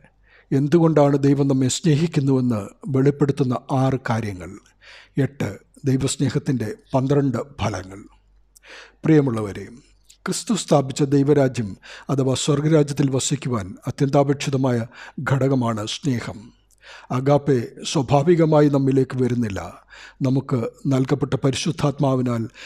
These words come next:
നമ്മുടെ ഹൃദയങ്ങളിൽ പകർന്ന സ്നേഹമാണത്. സ്നേഹത്തിൻ്റെ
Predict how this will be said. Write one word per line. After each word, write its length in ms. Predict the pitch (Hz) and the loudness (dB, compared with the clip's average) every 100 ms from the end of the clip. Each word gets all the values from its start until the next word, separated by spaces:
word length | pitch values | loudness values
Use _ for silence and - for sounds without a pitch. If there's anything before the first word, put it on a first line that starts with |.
| - - | -12 -4
നമ്മുടെ 240 | 131 131 | 0 0
ഹൃദയങ്ങളിൽ 580 | 127 143 160 147 147 139 | 0 2 4 4 4 2
പകർന്ന 360 | 139 131 123 123 | 2 0 0 -2
സ്നേഹമാണത്. 840 | - 143 127 123 101 95 87 98 - - _ - - - | -2 -4 -2 -4 -6 -10 -12 -16 -20 -20 _ -20 -16 -8
സ്നേഹത്തിൻ്റെ 640 | - 139 147 - 131 117 | -2 0 0 0 0 -2